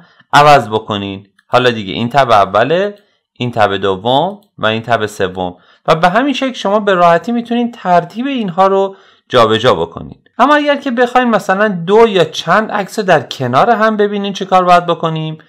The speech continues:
خب مثلاً فرض کنین که من می‌خوام این عکس و این عکس رو در کنار هم دیگه ببینم.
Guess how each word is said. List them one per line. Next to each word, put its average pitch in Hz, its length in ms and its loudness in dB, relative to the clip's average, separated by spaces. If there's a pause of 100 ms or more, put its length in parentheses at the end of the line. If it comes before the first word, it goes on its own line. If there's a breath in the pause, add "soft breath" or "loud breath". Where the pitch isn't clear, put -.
(420 soft breath)
خب 214 200 0
مثلاً 214 380 4
فرض 220 300 4
کنین 220 180 -4
که 214 80 -6
من 208 200 0
می‌خوام 180 400 -2
این 214 240 -4
عکس 131 640 -2 (880)
و 127 200 4
این 233 220 -4
عکس 233 320 -2
رو 240 60 -2
در 226 180 2
کنار 202 340 0
هم 190 200 2
دیگه 160 220 -4
ببینم. 104 420 -2